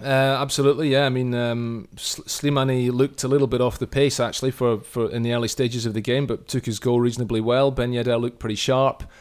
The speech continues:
Uh, but, you know, you can't analyse this game without talking about the, the red card. You simply can't. And, uh, unfortunately, we, we, we've just been discussing var, and it's a very thorny issue. But var played its part in the sending off here. I mean,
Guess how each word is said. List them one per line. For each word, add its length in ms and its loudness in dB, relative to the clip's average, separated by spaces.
Uh, 60 -6
but, 220 -2
you 100 0
know, 60 2
you 120 0
can't 220 0
analyse 400 0
this 160 -4
game 180 0
without 220 -4
talking 300 -2
about 260 -4
the, 260 -2
the 120 -4
red 200 -2
card. 280 -2
You 60 -12
simply 340 -6
can't. 360 -6
And, 320 -6
uh, 220 -4
unfortunately, 460 -2
we, 140 -4
we, 100 -10
we've 200 -8
just 240 -8
been 160 -6
discussing 520 -4
var, 360 -2
and 140 -4
it's 140 -8
a 40 -4
very 460 0
thorny 500 2
issue. 400 0
But 160 0
var 360 4
played 220 2
its 100 -4
part 320 0
in 120 -2
the 80 -2
sending 320 0
off 180 2
here. 100 -2
I 40 0
mean, 240 -4